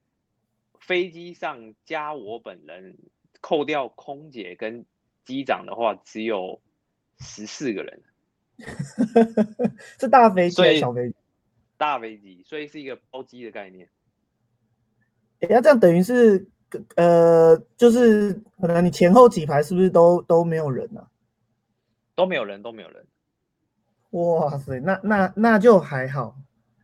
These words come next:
Speaker 1: 对啊，
Speaker 2: 这，这个
Speaker 1: 而且，而且你看哦，十四个人，然后我印象中空姐应该有，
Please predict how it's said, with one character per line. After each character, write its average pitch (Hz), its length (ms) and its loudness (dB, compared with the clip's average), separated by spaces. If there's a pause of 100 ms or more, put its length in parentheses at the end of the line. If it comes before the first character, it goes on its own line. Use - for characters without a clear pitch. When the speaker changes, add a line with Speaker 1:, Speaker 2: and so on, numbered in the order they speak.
(1300)
Speaker 1:
对 165 120 2
啊， 127 300 0
Speaker 2:
这， 240 100 2
这 233 80 6
个 208 100 8
Speaker 1:
而 196 40 4
且， 180 120 -4 (840)
而 180 100 -18
且 180 120 -14
你 107 120 -20
看 147 220 -18
哦， 113 160 -14
十 135 220 -20
四 165 220 -16
个 123 100 -8
人， 95 240 -12
然 117 100 -12
后 214 80 -4
我 117 320 -4
印 196 180 -8
象 185 220 -4
中 170 180 -8
空 185 360 -12
姐 107 240 -10
应 95 100 -14
该 151 240 -2
有， 104 320 -6